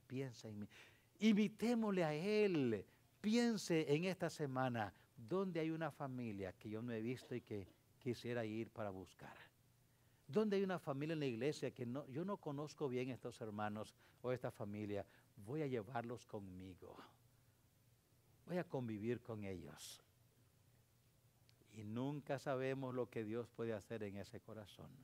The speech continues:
Testimonios abundan de hermanos que dicen, cuando más difícil estaba pasando en esta situación,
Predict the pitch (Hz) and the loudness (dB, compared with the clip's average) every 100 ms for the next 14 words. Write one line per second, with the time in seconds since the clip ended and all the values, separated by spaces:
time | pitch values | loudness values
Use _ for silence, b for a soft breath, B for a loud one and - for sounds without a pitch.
0 | - - _ _ - - _ - 156 151 | -20 -20 _ _ -20 -20 _ 4 4 6
1 | 139 123 131 143 151 143 - 127 120 156 | 0 0 0 0 -2 -4 -2 -2 0 -2
2 | 165 135 113 98 92 82 - _ _ _ | -2 2 2 2 -2 -10 -14 _ _ _
3 | _ - _ _ _ _ _ _ _ _ | _ -20 _ _ _ _ _ _ _ _
4 | - - _ - _ _ _ _ _ _ | -20 -20 _ -20 _ _ _ _ _ _
5 | _ - 110 101 120 135 131 117 120 113 | _ -10 -6 0 2 2 0 -4 -2 0
6 | 123 - 117 110 90 - _ - - _ | -2 -4 -6 -4 -8 -12 _ -20 -20 _
7 | - 117 110 104 101 107 131 139 127 127 | -8 -6 -4 -4 0 2 2 0 -2 -6
8 | - 127 135 - 123 113 - 117 123 117 | -6 -6 -6 -4 -4 -4 -4 0 0 0
9 | 113 - 120 113 107 110 107 113 117 - | -4 -4 -4 -2 -4 -6 -4 -6 -6 -8
10 | 107 - 98 85 80 | -10 -6 -6 -6 -10